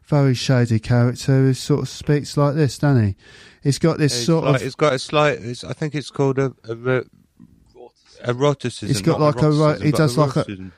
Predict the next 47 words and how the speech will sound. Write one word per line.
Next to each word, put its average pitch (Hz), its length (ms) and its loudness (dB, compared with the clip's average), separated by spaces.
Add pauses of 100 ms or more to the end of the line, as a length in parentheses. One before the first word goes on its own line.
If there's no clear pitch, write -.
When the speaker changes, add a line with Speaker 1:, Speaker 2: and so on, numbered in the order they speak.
(120)
Speaker 1:
he's 135 120 -6
got 147 120 4
a 127 60 0
sort 135 200 0
of 135 80 2
erotic 139 320 0
Speaker 2:
It's 139 120 -2
like 151 100 0
Speaker 1:
arse. 143 160 0
Speaker 2:
a 101 40 0
slightly 135 300 0
soft - 420 -2
arse 104 560 -2
when 107 100 -6
he 117 60 2
Speaker 1:
He's 143 80 2
Speaker 2:
speaks. - 420 -2
His 101 160 -8
R's 104 260 0
are 107 40 -6
quite 107 260 -4
soft, - 340 -2
and 113 140 -8
he 117 60 -2
speaks - 480 -2 (420)
in 131 120 -4
a 120 40 -4
slightly 143 440 2
patronising 110 720 -2
way. 120 280 2
Speaker 1:
He 185 100 2
speaks 208 420 0
in 202 80 4
a 196 40 4
very 202 240 2
sort 180 360 0
of 151 240 -2
matter-of-fact, 151 760 0
very 156 240 2
slightly 156 420 0
patronising 165 760 0
way 170 160 4
with 120 240 0
these 139 220 0
slightly 151 460 -2
erotic 143 540 0
R's. 147 480 -2